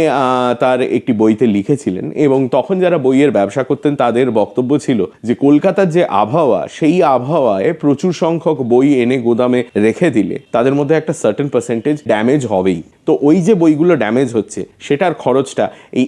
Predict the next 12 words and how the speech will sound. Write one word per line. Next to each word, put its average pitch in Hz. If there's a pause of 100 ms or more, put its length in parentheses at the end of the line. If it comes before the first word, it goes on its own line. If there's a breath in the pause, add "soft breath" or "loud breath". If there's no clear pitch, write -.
এক্সট্রা 135
টোয়েন্টি 131
ফাইভ 139
পার্সেন্ট 113
কস্টের 104
মধ্যে 98
দিয়ে 95
নাকি 95 (320 soft breath)
তারা 107
তোলার 98
চেষ্টা 95
করতো। -